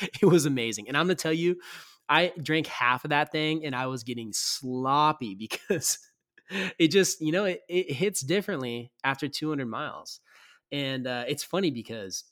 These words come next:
I actually don't drink beer very often, but it's only after, like, big bike rides where a beer even sounds good. And it just hit the absolute spot. But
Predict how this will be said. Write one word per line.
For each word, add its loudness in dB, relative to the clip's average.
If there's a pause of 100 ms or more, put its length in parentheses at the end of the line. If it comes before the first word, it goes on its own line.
I -2
actually 2
don't 0
drink -6
beer -8
very -2
often, -2
but -2
it's -10
only -2
after, -4
like, -8
big -8
bike -8
rides -8 (100)
where -8
a -6
beer -12
even -12
sounds -12
good. -6
And -6
it -6
just -6
hit -4
the -6
absolute -4
spot. -8 (760)
But -4